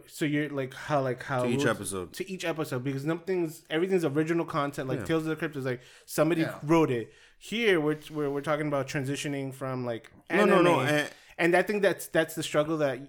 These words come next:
Speaker 1: Hollywood is having with it. Is,
Speaker 2: Mm.
Speaker 1: like, how you, I completely agree. It's like, what, what storyline out of this whole, like, twenty episodes,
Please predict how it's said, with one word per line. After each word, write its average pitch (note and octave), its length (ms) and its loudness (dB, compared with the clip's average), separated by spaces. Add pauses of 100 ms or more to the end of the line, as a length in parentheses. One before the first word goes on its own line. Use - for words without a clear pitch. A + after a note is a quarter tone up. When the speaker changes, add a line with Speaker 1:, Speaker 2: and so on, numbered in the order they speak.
(160)
Speaker 1:
Hollywood C#3 440 0
is - 80 -8
having F#3 460 -4 (540)
with B3 280 -4
it. D4 320 -4
Is, D#3+ 180 -2
Speaker 2:
Mm. - 60 -4
Speaker 1:
like, D3+ 140 4
how E3+ 80 2
you, E3+ 200 2
I D#3 160 6
completely F3+ 420 2
agree. F3 180 -2
It's D#3 100 2
like, C3 160 -4 (240)
what, D#3+ 360 0
what E3 320 -2
storyline E3 720 0
out C#3 160 0
of B2+ 80 -6
this C3+ 180 -6
whole, E3 640 -4 (720)
like, C3 320 -6 (560)
twenty D#3 300 0
episodes, C#3 840 -2